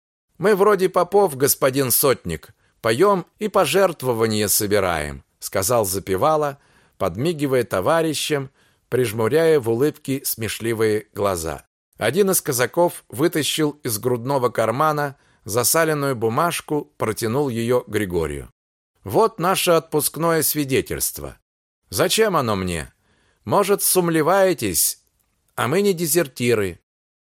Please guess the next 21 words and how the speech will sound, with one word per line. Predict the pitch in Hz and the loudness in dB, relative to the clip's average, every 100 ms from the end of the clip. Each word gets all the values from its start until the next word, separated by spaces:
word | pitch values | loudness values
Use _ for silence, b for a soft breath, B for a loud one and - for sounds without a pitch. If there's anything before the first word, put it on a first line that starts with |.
| _ | _
Это | - 180 190 | -2 2 2
ты | 185 | 2
будешь | 165 175 160 - | 2 2 2 0
показывать, | - 143 180 170 160 160 151 - | -2 0 2 2 2 0 -2 -2
когда | 147 131 170 175 | -2 0 2 2
с | 151 | 0
карательным | - 147 170 - 156 151 151 | 0 2 2 0 -2 0 -2
отрядом | 143 175 180 131 107 | 0 2 2 2 0
повстречаетесь", | 107 101 - 104 - 95 80 76 71 65 - b b b _ | -2 -2 -2 -4 0 0 0 -4 -8 -8 -8 b b b _
с | 90 | -2
досадой | 107 - 139 131 | 0 2 2 0
сказал | 117 - 104 123 120 | 0 -2 0 2 0
Григорий, | 101 101 95 156 160 151 139 b b b - | 0 -2 2 2 2 0 -6 b b b -6
но | 151 175 | -2 -2
перед | - 156 147 135 | 0 -2 -2 -2
тем, | 165 165 | 0 0
как | - 151 - | 0 -2 0
уйти, | 139 - 175 180 165 b b b b - | -2 -2 0 0 -2 b b b b -4
посоветовал | 127 135 135 185 160 120 101 | 0 2 2 2 2 0 0
все | - 98 85 | 0 0 0
же: | 71 65 | -2 -10